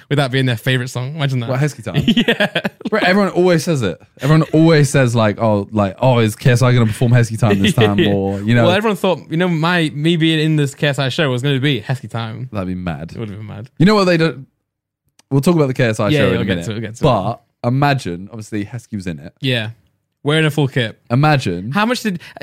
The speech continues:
Speaker 1: you know, if I'm Heskey, I'm like, "Yeah, I'll be in it." But then when they said, like, "Do you wanna be in a full kit?" Why did he say, "Yeah"? <laughs> Bro,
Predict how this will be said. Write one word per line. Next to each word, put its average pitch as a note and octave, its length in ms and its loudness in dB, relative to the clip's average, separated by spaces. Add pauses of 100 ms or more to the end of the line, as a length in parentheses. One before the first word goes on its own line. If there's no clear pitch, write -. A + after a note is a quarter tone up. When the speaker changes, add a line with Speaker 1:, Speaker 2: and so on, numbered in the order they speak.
(160)
Speaker 1:
you A3 120 0
know, A3 120 4
if D3 140 -2
I'm A#3+ 120 2
Heskey, A3 300 2
I'm E3 60 2
like, D3+ 120 0
"Yeah, F3 120 2
I'll G3 80 0
be D#3 100 2
in B2+ 100 0
it." A#2 140 -8
But C#3+ 80 -2
then D#3+ 120 2
when F#3+ 140 0
they G3 120 2
said, F3+ 180 -2
like, C#3+ 300 -2
"Do D3+ 60 0
you D#3 40 0
wanna D#3+ 60 0
be D#3 80 0
in D3 60 2
a - 20 2
full D3 240 -2
kit?" D#3 220 -2 (340)
Why F#3+ 220 0
did A3+ 100 0
he G3 80 4
say, D3 160 2
"Yeah"? B2+ 300 0 (220)
<laughs> - 1400 -20
Bro, A3 300 2